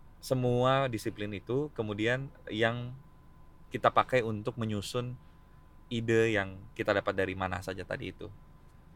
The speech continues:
Eh, jadi kalau ditanya, kalau dari kisah nyata gimana cara buatnya,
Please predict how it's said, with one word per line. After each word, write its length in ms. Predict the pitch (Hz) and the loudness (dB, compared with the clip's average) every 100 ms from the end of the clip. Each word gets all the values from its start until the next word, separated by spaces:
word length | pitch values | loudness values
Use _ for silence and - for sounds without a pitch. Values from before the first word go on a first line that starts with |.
| - - | -20 -16
Eh, 340 | - 92 90 90 | -10 -8 -8 -8
jadi 160 | 98 113 | -6 -2
kalau 160 | 110 | -2
ditanya, 480 | 101 92 95 92 90 - - | -2 -6 -6 -8 -8 -12 -8
kalau 180 | 101 | -4
dari 160 | 101 104 | -2 -2
kisah 220 | 104 110 | -4 -6
nyata 480 | 104 98 139 151 156 | -6 -6 -6 -8 -8
gimana 340 | 113 104 101 101 | -12 -8 -6 -6
cara 220 | 104 98 | -4 -4
buatnya, 460 | 98 110 - 98 | -4 -6 -8 -12